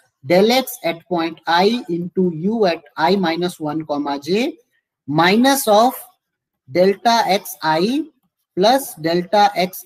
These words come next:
I minus one times U I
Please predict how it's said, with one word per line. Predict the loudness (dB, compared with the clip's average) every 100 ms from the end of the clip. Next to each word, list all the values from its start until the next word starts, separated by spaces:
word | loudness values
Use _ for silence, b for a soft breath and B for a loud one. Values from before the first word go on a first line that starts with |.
| -8
I | -2 0 0
minus | 0 0 0 -2 -4
one | -4 -2 -2 -4 -8 _ _ _ -2
times | 0 2 2 -2 -6 _ _ _ -10
U | -4 -2 -2 -4 -6
I | -4 -2 -4